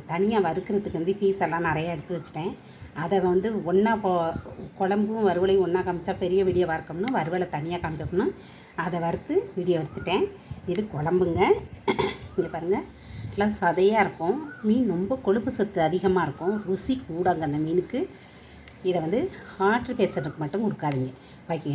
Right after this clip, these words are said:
எல்லாரும் வளர்ற பிள்ளைங்க நல்லா சாப்பிடலாம். இதை என்ன பண்ணணும்னா, வாழை பாருங்க எவ்வளோ பெருசு, பெரிய மீனா இருந்துச்சுங்க. இங்க பாருங்க, வேப்பங்குளத்துலேருந்து ஒரு மீன்கார் வருவாரு, நாகராசன்னு.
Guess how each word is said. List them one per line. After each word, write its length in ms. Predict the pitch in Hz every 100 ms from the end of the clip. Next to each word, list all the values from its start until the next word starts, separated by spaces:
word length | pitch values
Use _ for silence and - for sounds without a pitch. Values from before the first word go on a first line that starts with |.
| 156
எல்லாரும் 440 | 202 233 214 233
வளர்ற 280 | 190 196 214 202
பிள்ளைங்க 280 | 165 175 196
நல்லா 240 | 143 160 175
சாப்பிடலாம். 400 | 156 139 143 135
இதை 80 | 180
என்ன 100 | 170 208
பண்ணணும்னா, 340 | 185 147 185 302 - - - - -
வாழை 240 | 160 190 196
பாருங்க 220 | 165 156 147
எவ்வளோ 160 | 147 156 - -
பெருசு, 360 | 175 247 254 - - -
பெரிய 340 | 185 214 269 208
மீனா 180 | 185 170
இருந்துச்சுங்க. 480 | 147 160 - 180 240 480 - - - - - - - - - - 1077 807 - - - - - - - -
இங்க 120 | 190 170
பாருங்க, 220 | 170 202 294 - - - - - - - - - - - - - - - - - - -
வேப்பங்குளத்துலேருந்து 840 | 208 220 240 220 196 185 170 185 202 180 165
ஒரு 100 | 165 156
மீன்கார் 400 | 180 190 185 165
வருவாரு, 340 | 156 165 160 160 170 - - - 180
நாகராசன்னு. 600 | 185 196 180 - 156